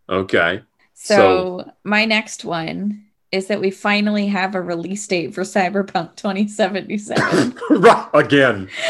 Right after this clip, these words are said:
Speaker 2: I mean, it keeps getting pushed back, but it's gonna come out this, this year. It's coming out in twenty twenty, baby.
Speaker 1: When is it supposed to be?
Speaker 2: So
Speaker 1: December
Speaker 2: now it's December tenth. <laughs>
Speaker 1: December tenth, okay. This is what, the,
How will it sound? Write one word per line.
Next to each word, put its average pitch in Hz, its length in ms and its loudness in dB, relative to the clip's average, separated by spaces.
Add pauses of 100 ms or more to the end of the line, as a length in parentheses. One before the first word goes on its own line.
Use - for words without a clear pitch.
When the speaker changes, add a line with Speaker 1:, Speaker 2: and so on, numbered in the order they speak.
(120)
Speaker 2:
I 311 100 2
mean, 311 200 4
it 302 120 -2
keeps 381 300 6
getting 349 300 0
pushed 311 260 2
back, 220 320 0
but 214 100 4
it's 208 140 2
gonna 311 320 4
come 320 240 0
out 254 260 0
this, 240 300 -2
this 214 300 -2
year. 202 380 0 (320)
It's 233 140 2
coming 277 280 2
out 262 180 2
in 220 60 0
twenty 220 280 0
twenty, 214 260 0
baby. 165 500 -2 (220)
Speaker 1:
When 147 180 4
is 185 160 4
it 196 100 0
supposed 196 340 2
to 196 60 -4
be? 202 280 0
Speaker 2:
So 226 80 0
Speaker 1:
December 226 380 4
Speaker 2:
now 151 60 8
it's 147 60 2
December 247 320 0
tenth. 196 340 -4
<laughs> 370 260 4
Speaker 1:
December 127 360 0
tenth, 110 360 2
okay. 101 380 2
This - 200 6
is 185 240 2
what, 127 300 4
the, 110 200 2